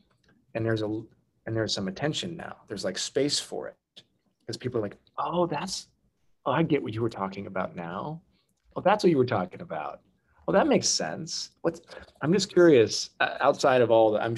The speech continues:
I know we're gonna get into policy and you're gonna talk and educate all of us on, on that, but I'm just curious for you, what,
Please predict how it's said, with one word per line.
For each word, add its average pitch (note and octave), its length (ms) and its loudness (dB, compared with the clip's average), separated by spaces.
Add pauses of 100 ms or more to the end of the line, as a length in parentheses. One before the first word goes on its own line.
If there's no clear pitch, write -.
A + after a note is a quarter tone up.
(100)
I A#2+ 80 0
know C3 160 2
we're B2+ 80 4
gonna A#2+ 140 0
get G#2+ 120 2
into G2 220 -6
policy G#2 500 0
and F#2 80 -6
you're G2 100 -4
gonna G2 120 -4
talk F#2+ 320 -2 (160)
and G#2 100 -2
educate G2 480 -4 (220)
all G2 160 2
of F#2+ 80 0
us - 180 -2
on, F2 340 -6 (120)
on E2+ 200 -6
that, G#2+ 320 -2 (760)
but A#2 100 0
I'm A#2+ 80 2
just C3 160 -2
curious C#3 460 2
for - 200 -8
you, G2 640 2 (1120)
what, B2 380 -2